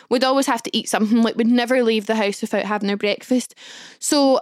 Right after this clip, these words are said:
I would have Weetabix 'cause I thought in my head, like, super healthy, which obviously they are. But I'd, I'd have one. Like, now if I was having Weetabix, I'd have two plus toast, or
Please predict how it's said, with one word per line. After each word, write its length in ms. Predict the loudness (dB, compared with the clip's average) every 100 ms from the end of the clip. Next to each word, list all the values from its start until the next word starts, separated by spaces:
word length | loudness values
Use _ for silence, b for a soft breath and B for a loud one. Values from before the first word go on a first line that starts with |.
| -2
I 180 | 0 2
would 200 | 2 0
have 500 | -2 0 2 0 0
Weetabix 580 | -2 0 0 -2 -12 -4
'cause 160 | -2
I 80 | -2
thought 240 | -2 -2
in 60 | 0
my 100 | -2
head, 260 | -2 -2 -6
like, 180 | -8
super 320 | -6 -6 -4 -2
healthy, 480 | -2 -2 -2 -4
which 200 | -4 -4
obviously 300 | -4 -4 -6
they 100 | -4
are. 260 | -2 -2 -4 B B B B B _ -6
But 120 | -2
I'd, 260 | 0 -2 -2
I'd 140 | -4 -4
have 280 | -2 -2 -2
one. 540 | -2 0 0 0 0 -6 _ -4
Like, 200 | -4 2
now 260 | 2 2 2 2
if 100 | 2
I 80 | 0
was 100 | 0
having 220 | 0 2
Weetabix, 460 | 0 0 -2 -4 -6
I'd 180 | -4 -4
have 420 | -2 0 0 -2 -6 _ -18
two 400 | 0 4 4 2 -2
plus 340 | -4 -2 -2 -8
toast, 500 | 0 0 0 -6 -18 B B
or 360 | -2 0 0